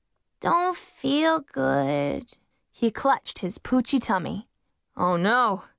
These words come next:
Spencer grabbed his son and headed out of the living room. Then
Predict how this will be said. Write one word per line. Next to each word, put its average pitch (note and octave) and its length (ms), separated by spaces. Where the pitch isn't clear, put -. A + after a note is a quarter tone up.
Spencer A#3 400
grabbed A3 320
his C#4+ 160
son E3+ 260
and E3 140
headed G#3+ 300
out F3 160
of F#3 80
the G3 100
living F3+ 260
room. D#3+ 300
Then F#3+ 460